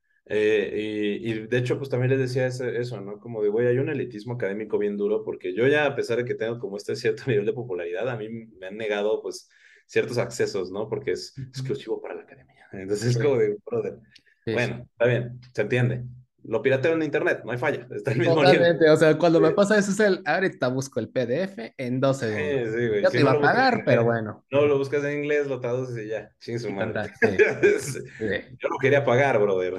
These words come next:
Speaker 2: Yo quería
Speaker 1: <laughs>
Speaker 2: ser honesto, me vas a fomentar la piratería. Gracias.
Speaker 1: Está bien, no me quejo. <laughs> Entonces, eh, ya después, o sea, como que... Han surgido varios historiadores últimamente, sobre todo estos últimos meses, que igual es que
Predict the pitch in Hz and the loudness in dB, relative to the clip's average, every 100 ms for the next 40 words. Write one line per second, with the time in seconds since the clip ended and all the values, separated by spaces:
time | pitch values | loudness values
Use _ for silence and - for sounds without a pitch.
0 | 98 156 156 175 170 165 175 156 147 202 | 2 4 6 6 6 6 4 6 6 4
1 | 196 233 180 135 139 156 160 135 123 139 | 4 2 4 2 2 0 0 0 0 0
2 | 170 151 117 101 107 107 107 87 _ 120 | 0 -2 -4 -4 -6 -2 -4 -4 _ -2
3 | 123 - - - - - - 165 - _ | -2 -2 -8 -10 -16 -20 -16 -16 -16 _
4 | - 113 104 87 - - - 165 120 - | -14 -10 -8 -8 -12 -18 -10 -8 -8 -10
5 | - - - 120 127 196 127 226 - 208 | -18 -10 -2 2 4 4 4 4 2 2
6 | 160 - 185 - - - - - - 139 | 0 -2 -2 -2 -8 -18 -18 -18 2 6
7 | 143 147 139 135 131 - _ _ _ - | 8 8 6 4 -2 -20 _ _ _ 0
8 | 175 220 220 - 165 170 175 127 120 107 | 4 4 4 -2 0 0 -4 -8 -8 -8
9 | 110 101 101 101 101 98 98 98 95 92 | -8 -8 0 2 2 -2 -4 -4 -8 -10
10 | _ _ _ _ _ _ 117 123 127 135 | _ _ _ _ _ _ -6 -4 -4 -2
11 | 135 135 117 113 117 - 101 92 92 98 | 0 2 2 0 -2 -6 -6 -4 -4 -2
12 | 101 104 - 98 98 104 90 90 90 107 | -2 -2 -8 -8 -6 -6 -6 -6 -4 -4
13 | - 98 90 92 90 98 92 101 92 85 | -4 -8 -6 -4 -4 -6 -4 -4 -4 -6
14 | 90 104 - 90 87 92 90 - - - | -10 -12 -12 -12 -8 -8 -10 -14 -16 -16